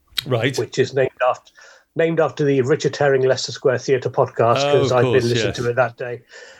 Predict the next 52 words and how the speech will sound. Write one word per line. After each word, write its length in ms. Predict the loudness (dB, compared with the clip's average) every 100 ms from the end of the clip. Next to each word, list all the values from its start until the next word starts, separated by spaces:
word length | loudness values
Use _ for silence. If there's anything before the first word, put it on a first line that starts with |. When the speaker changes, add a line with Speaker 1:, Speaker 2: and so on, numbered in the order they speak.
| _
Speaker 2:
Yeah, 220 | -2 -2 0
I 100 | 0
don't 180 | 0
know 100 | 0
why. 200 | -2 -4 -4
It 100 | -2
just 200 | -2 -2
stuck. 320 | 0 0 -2
<laughs> 540 | -6 -6 -6 -4 -4 -6 _ -20 -18 -18 -20 -20
So, 440 | -8 -4 -2 -2
um, 260 | -4 -8 -14 _ -4
uh, 80 | 0
but 180 | 0 0
that 200 | -4 -2
character, 500 | -2 0 0 0 0
I, 160 | -2 -4 -18 -6 0
as 100 | 0
I 60 |
was 100 | 2
writing 340 | 2 0 -2 -2
it, 100 | 0
he 100 | 0
was 220 | -2 -10 _ _ -6
trying 240 | 0 0
to 120 | -2 -4
take 280 | -2 0
over 100 | 0 0
the 60 |
ship. 360 | 0 0 -2 _ _ _ _ _ -4
Then 200 | 0 2
I 80 | 2
just 240 | 0 0
ended 220 | 0 2
up 180 | 0 -2
putting 160 | -4 -2
them 100 | -2
together. 560 | 0 0 2 0 0 0
Then 200 | 0 2
I 140 | 2
also 240 | 0 0 0
ended 240 | 0 0
up 140 | -2 -2
giving 300 | 0 0 0
him 60 |
more 280 | 0 0 -2
of 60 | -8 _ _
giving 240 | -4 -2 0
him 140 | 0
more 220 | 2 2 2
of 60 |
a 60 | 0
personality. 800 | -2 -2 -2 -2 -2 -2 -6